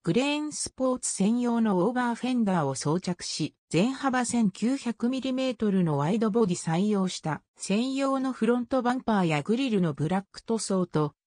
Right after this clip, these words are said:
M切削工機を施した十八インチアルミホイールを組み合わせる。ステアリングの応答性も向上しているとのことで、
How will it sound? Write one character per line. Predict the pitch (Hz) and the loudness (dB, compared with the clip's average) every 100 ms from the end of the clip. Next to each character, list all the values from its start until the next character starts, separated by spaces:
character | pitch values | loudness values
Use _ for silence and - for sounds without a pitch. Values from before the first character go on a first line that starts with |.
| - | -2
M | 165 202 | 2 2
切 | 285 294 285 | 2 -2 -2
削 | - 269 - - | -4 -8 -8 -4
工 | 277 254 | -2 -2
機 | - 196 | 0 0
を | |
施 | 151 160 175 226 247 | 0 -2 -2 0 -2
し | - | -2
た | 160 | -2
十 | 147 151 | 2 2
八 | 226 240 - 196 | 2 -2 -2 0
イ | 214 | 2
ン | 208 | 2
チ | - 240 | 0 0
ア | 240 | 2
ル | 220 | 4
ミ | 214 | 4
ホ | 220 185 | 2 2
イ | 185 214 | 2 2
ー | |
ル | 165 151 | 0 -2
を | - _ _ | -4 _ _
組 | - 180 226 | 0 2 4
み | |
合 | 240 | 2
わ | 226 | 2
せ | 220 196 | 2 0
る。 | 135 - _ | -2 -8 _
ス | - - | -10 0
テ | 294 | 2
ア | 285 | 2
リ | 233 220 | 2 2
ン | |
グ | 196 196 | 2 2
の | 151 139 | 2 2
応 | 185 | 0
答 | 262 240 240 | 2 0 0
性 | - 233 208 | 0 2 2
も | 202 | 2
向 | - 190 247 | 0 0 0
上 | 269 285 285 | 0 -2 -2
し | - | -4
て | 247 247 | -4 -4
い | |
る | 240 | -2
と | 220 | 0
の | 190 | 0
こ | 170 180 | 0 -2
と | 180 | 0
で、 | 165 156 | 0 0